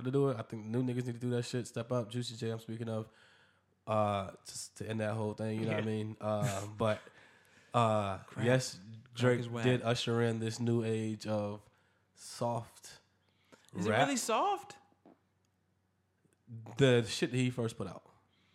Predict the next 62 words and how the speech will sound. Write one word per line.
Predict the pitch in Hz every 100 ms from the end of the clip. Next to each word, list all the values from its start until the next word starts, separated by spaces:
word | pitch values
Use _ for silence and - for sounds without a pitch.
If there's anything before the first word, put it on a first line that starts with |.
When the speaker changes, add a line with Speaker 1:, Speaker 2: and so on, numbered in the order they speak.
| _ _ _ _ 135
Speaker 3:
Like | 113
the | -
comeback | 120 139 156 147
season | 175 180 185
stuff? | 180 185 113
Speaker 1:
No, | 107 101
no, |
no. | 101
I'm | 101
Speaker 3:
Or | 104
Speaker 1:
talking | 104
about | 147
Speaker 3:
like | 139 127
Speaker 1:
his | 110
first | 131 123
Speaker 3:
the, | 120
Speaker 1:
commercial | 110 104 101
Speaker 3:
uh, |
Speaker 1:
shit. | 98 92 76
Like, | 101 98 -
Speaker 2:
I | - 208 294
feel |
Speaker 1:
uh, | 190
Speaker 2:
like, | 160
yeah, | 170
anything | 135 202 165 180
Speaker 3:
Oh. | 185 180
Speaker 2:
emotional, | 175 156 131 139 -
Speaker 1:
Yeah, | 117
Speaker 2:
I'm, | 175 -
I'm, | 185
Speaker 1:
yeah, | 165 117
Speaker 2:
I'm, | 175
Speaker 1:
I'm | 117
Speaker 2:
I'm | 127 170
putting | 208 170
it | 135
on | 123
Drake. | 113 120 -
Speaker 1:
I'm, | 123
Speaker 2:
You | 123
know |
what |
Speaker 1:
I'm | 123
Speaker 2:
I'm | 117
saying? | 127 117
Speaker 1:
saying, | 113
like, | 110 110
Speaker 3:
Anything | 139 151 147 143
emo- | 131 131 120
Speaker 1:
anything | 131 131 120
emotional. | 110 107 120 - 233
Speaker 2:
Because, | 220
because | 233 214
I, | 214
because | 131 131
I've |
Speaker 1:
probably | 127 123
Speaker 2:
said | 117 208
it. | 196
Speaker 1:
post, | 131 147 - - - - - - _ _ _ _ -
uh, | 123 123 123 120 120